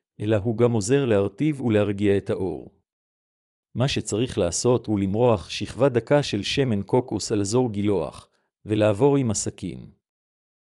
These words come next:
דוחה חרקים. שמן קוקוס יכול לשמש גם כדוחה חרקים טבעי.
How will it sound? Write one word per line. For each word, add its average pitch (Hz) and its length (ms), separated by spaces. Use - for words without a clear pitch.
דוחה 104 380
חרקים. 101 680
שמן 117 440
קוקוס 107 540
יכול 127 300
לשמש 107 520
גם 120 240
כדוחה 107 420
חרקים 101 520
טבעי. 87 480